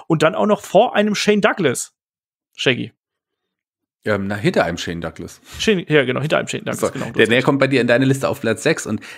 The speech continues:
Speaker 2: das auch meiner Meinung nach zu Unrecht, weil das ist wirklich der andere Wrestler, den ich neben Raven nennen würde, wenn es um die Top-Position geht bei der E C W. Einfach weil meine Lieblingszeit bei der E C W geprägt wurde von einem Shane Douglas oder einem Raven. Gerade Sh-,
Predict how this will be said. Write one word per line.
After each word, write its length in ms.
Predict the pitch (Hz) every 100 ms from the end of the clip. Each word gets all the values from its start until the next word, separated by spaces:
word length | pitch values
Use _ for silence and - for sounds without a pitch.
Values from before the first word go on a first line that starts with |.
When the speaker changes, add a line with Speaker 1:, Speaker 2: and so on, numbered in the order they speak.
| -
Speaker 2:
das 180 | 123 156
auch 320 | - 156 -
meiner 260 | 123 143 135
Meinung 280 | 131 135
nach 220 | 127 120 123
zu 100 | -
Unrecht, 300 | 135 104 104
weil 80 | 104
das 180 | 147
ist 240 | - 131 135
wirklich 260 | 147 143 135
der 120 | -
andere 240 | 127 123
Wrestler, 220 | 104 -
den 180 | 98 101
ich 140 | 85 107
neben 180 | 101 98
Raven 300 | 98 104 101
nennen 260 | 95 101
würde, 300 | 87 90 92
wenn 100 | 95
es 140 | 95 -
um 140 | 98
die 160 | 95 - - _
Top-Position 1040 | 127 123 - - 107 98 92 - 92 95
geht 260 | 90 92 92
bei 140 | 92
der 80 | 90
E 80 | 82
C 180 | 92 95
W. 220 | 92 101
Einfach 340 | 87 123 139
weil 220 | 120 123 131 - -
meine 220 | - 170
Lieblingszeit 640 | 151 160 151 131 - 120
bei 100 | 123
der 100 | 113
E 20 | 113
C 160 | 113
W 240 | 98 113 113
geprägt 480 | 110 - 131 135
wurde 280 | 104 117 101
von 200 | - -
einem 180 | 80 92
Shane 280 | - 85 87
Douglas 380 | 80 - 87 - - -
oder 240 | 104 107
einem 240 | - 90 92
Raven. 360 | 82 92 98 98
Gerade 220 | - 127
Sh-, 220 | - -